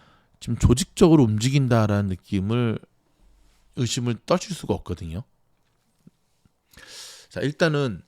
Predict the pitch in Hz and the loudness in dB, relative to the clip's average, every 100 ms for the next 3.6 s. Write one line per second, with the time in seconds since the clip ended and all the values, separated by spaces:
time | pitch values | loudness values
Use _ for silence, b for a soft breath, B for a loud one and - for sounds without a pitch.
0 | _ _ _ _ _ _ 113 95 110 139 | _ _ _ _ _ _ -10 -2 2 4
1 | 202 196 175 151 131 120 - 127 113 110 | 4 4 4 2 0 -6 -10 -10 -8 -6
2 | 143 131 - 117 101 101 104 143 139 107 | -6 -6 -4 -4 -6 -10 -10 -8 -6 -6
3 | 101 95 90 - 98 80 | -8 -10 -10 -6 -6 -6